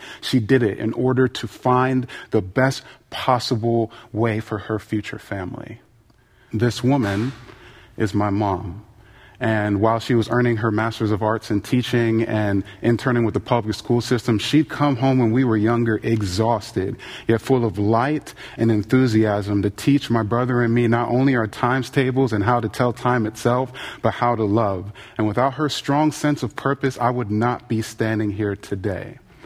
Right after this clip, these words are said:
So what we see in stories like this, and this one right here, is that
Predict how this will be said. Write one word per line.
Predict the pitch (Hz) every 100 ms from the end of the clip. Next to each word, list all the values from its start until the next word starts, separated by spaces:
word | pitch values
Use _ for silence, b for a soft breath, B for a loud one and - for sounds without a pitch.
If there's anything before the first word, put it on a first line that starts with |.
| B B B 117
So | 131 -
what | 135 170
we | 170
see | 156 - 170
in | 147
stories | - 151 151 143 107
like | 113 127 120
this, | 104 110 90 - - B B
and | 113 104
this | 127 120
one | 123 117
right | 110 104
here, | 107 120 101
is | 98 104
that | 95 117 110